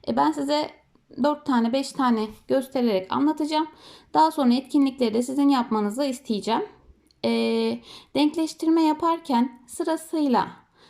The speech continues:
öncelikle yani hani burada yazandan ziyade beni dinlemenizi tercih ederim burada. Hani yine anlamazsanız buradan okuyarak yapın.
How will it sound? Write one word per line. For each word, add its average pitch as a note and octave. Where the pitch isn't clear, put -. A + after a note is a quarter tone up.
öncelikle F4+
yani C#4+
hani C#4
burada D4
yazandan D4
ziyade A#3
beni C4
dinlemenizi B3+
tercih B3+
ederim F3+
burada. C4+
Hani A#3+
yine D4
anlamazsanız A3+
buradan A#3+
okuyarak B3
yapın. -